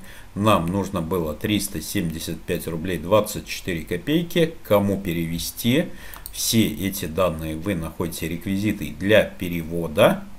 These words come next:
Реквизиты для перевода. А, потом, а, вы, вы, а, нажимаете, если у вас денег достаточно на кошельке, вы нажимаете «Дальше». После этого вы заходите в Nix Money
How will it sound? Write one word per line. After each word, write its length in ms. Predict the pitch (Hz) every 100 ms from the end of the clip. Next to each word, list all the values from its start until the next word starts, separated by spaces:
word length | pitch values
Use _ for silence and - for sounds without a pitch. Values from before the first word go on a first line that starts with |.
| - - -
Реквизиты 640 | 90 87 104 104 107 95
для 200 | 92 95
перевода. 760 | 95 98 98 101 98 90 87 - - - - - - -
А, 300 | 87 90 87 82
потом, 520 | 95 - 160 202 135
а, 120 | 98
вы, 400 | 92 98 110 78 - - - -
вы, 260 | 76 82 71 - - - - - - -
а, 300 | 87 90 87
нажимаете, 760 | 90 98 98 104 104 90 80 87
если 260 | 101 101 92
у 60 |
вас 180 | 87 82
денег 360 | 87 90 80 80
достаточно 520 | 85 127 147 - 175
на 60 |
кошельке, 500 | 175 147 139 120 120
вы 340 | 80 95 180 -
нажимаете 840 | 110 85 82 87 110 117 110 98 82 - -
«Дальше». 540 | 80 95 82 - 58 - - - - - - - -
После 380 | - 131 - 87
этого 560 | 76 98 98 82 73 -
вы 300 | 85 101 82
заходите 760 | 76 90 - 87 76 - 80 76 80
в 80 | 95
Nix 340 | 101 - -
Money 380 | 90 90 78